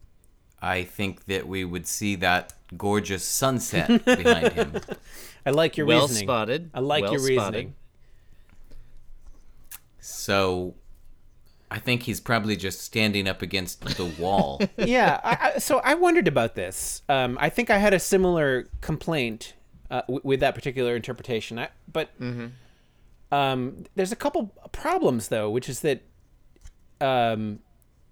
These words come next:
Speaker 3: That, that there's, are you gonna raise the fact that there is no piano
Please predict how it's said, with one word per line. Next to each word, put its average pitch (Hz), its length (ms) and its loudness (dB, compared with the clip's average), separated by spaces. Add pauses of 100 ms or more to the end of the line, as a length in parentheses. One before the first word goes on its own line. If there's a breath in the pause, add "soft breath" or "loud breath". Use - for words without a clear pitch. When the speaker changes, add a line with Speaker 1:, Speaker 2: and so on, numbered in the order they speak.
(120)
Speaker 3:
That, 117 340 0
that 107 160 0
there's, 107 460 -2
are 123 40 -6
you 113 120 -2
gonna 101 160 -4
raise 95 280 -2
the 107 80 -6
fact 98 280 -4
that 101 120 -6
there 101 160 -2
is 85 160 -6
no 95 400 -4
piano 98 600 -6